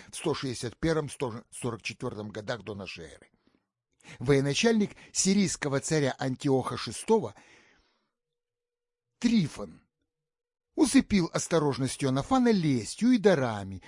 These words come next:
и уговорил его распустить войско. Иоаннафан оставил при себе лишь тысячу человек,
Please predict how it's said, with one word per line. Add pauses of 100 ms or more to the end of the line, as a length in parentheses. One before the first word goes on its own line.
и
уговорил
его
распустить
войско. (1300)
Иоаннафан
оставил
при
себе
лишь
тысячу
человек,